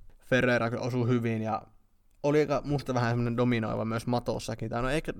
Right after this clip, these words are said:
dominoiva, mutta kuitenkin koko ajan silleen niinku vähän askeleen edellä matossakin. Niin, niin. Saa nähdä, kuka tulee Ferreiralle seuraavaksi kyllä vastaan. Et,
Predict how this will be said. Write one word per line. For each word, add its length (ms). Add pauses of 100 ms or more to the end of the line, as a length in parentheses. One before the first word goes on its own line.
dominoiva, 480
mutta 200
kuitenkin 300
koko 120
ajan 180
silleen 280
niinku 300 (160)
vähän 260 (400)
askeleen 480
edellä 280
matossakin. 760 (760)
Niin, 320
niin. 300 (480)
Saa 220
nähdä, 200
kuka 240
tulee 240
Ferreiralle 600
seuraavaksi 580
kyllä 180
vastaan. 500
Et, 160